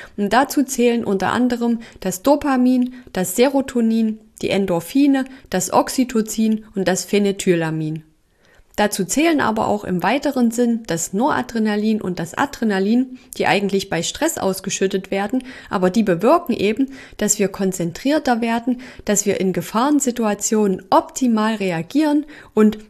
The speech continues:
die machen uns einfach auf Knopfdruck leistungsfähig, weil sie uns die nötige Energie zur Verfügung stellen.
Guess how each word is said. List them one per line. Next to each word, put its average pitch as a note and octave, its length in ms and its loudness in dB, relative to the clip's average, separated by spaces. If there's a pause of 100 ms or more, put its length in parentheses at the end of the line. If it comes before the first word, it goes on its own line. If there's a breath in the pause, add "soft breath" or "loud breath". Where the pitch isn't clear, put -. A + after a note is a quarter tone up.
(140)
die G3+ 200 0
machen A#3+ 300 4
uns A3 180 0
einfach G#3 580 -2
auf F3 240 -2
Knopfdruck - 600 -2
leistungsfähig, A3+ 960 0 (380 loud breath)
weil G#3+ 160 6
sie A3+ 120 0
uns G#3+ 240 2
die G3 120 0
nötige A3+ 460 2
Energie G3 480 0
zur F3+ 180 -4
Verfügung E3+ 520 -4
stellen. E3 520 -4